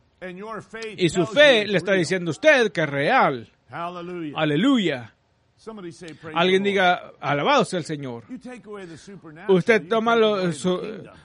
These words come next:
Speaker 2: usted quita lo
Speaker 1: The whole
Speaker 2: sobrenatural y el
Speaker 1: kingdom of God
Speaker 2: reino.
Speaker 1: is
Speaker 2: El, el, el
Speaker 1: supernatural.
Speaker 2: reino de Dios es
Speaker 1: You're
Speaker 2: sobrenatural.
Speaker 1: not seeing it with your
Speaker 2: U-, porque no
Speaker 1: natural
Speaker 2: lo está
Speaker 1: eyes, you're
Speaker 2: viendo
Speaker 1: seeing
Speaker 2: con
Speaker 1: it
Speaker 2: sus
Speaker 1: with
Speaker 2: ojos
Speaker 1: spiritual
Speaker 2: naturales,
Speaker 1: eyes.
Speaker 2: lo está viendo con sus ojos espirituales.
Speaker 1: So,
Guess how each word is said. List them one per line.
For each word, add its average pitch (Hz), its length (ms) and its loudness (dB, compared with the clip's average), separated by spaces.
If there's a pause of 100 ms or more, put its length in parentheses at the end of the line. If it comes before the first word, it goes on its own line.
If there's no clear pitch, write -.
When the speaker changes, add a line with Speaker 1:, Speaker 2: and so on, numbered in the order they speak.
Speaker 2:
usted 170 280 0
quita 220 240 -2
lo 208 140 4
Speaker 1:
The 165 100 -6
whole 190 80 -2
Speaker 2:
sobrenatural 175 720 4
y 156 40 0
el 143 100 0
Speaker 1:
kingdom 226 320 4
of 160 120 -2
God - 20 -6
Speaker 2:
reino. - 20 -4
Speaker 1:
is - 40 -
Speaker 2:
El, 170 80 0
el, 165 100 0 (120)
el 175 180 -2
Speaker 1:
supernatural. 175 320 -2
Speaker 2:
reino 226 320 2
de 233 100 4
Dios 285 300 6
es 185 80 2
Speaker 1:
You're 185 80 -4
Speaker 2:
sobrenatural. 170 880 -2
Speaker 1:
not 226 260 -14
seeing 247 420 -16
it 185 100 -20
with 175 100 -16
your 180 120 -4
Speaker 2:
U-, 180 60 2 (120)
porque 196 240 0
no 190 80 -2
Speaker 1:
natural 208 80 2
Speaker 2:
lo 214 60 4
está 185 160 0
Speaker 1:
eyes, 208 80 0
you're 196 60 0
Speaker 2:
viendo 214 240 2
Speaker 1:
seeing 196 40 -2
Speaker 2:
con 202 100 0
Speaker 1:
it 156 60 -2
Speaker 2:
sus 160 140 -4
Speaker 1:
with 180 40 -2
Speaker 2:
ojos 175 160 -2
Speaker 1:
spiritual 180 60 -2 (100)
Speaker 2:
naturales, 233 420 2
Speaker 1:
eyes. 190 80 0
Speaker 2:
lo 175 60 2
está 190 200 -2
viendo 190 260 -2
con 185 140 -6
sus 165 160 -14
ojos 254 320 -2
espirituales. 160 880 -4
Speaker 1:
So, 196 340 -14